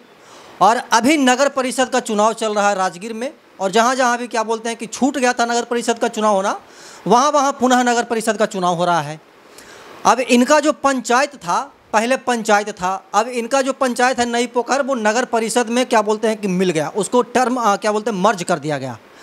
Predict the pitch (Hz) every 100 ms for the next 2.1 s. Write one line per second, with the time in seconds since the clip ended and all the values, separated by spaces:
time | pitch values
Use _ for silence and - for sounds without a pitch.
0 | - - - 185 202 240 240 294 269 277
1 | 285 - 240 254 277 247 262 262 240 269
2 | 262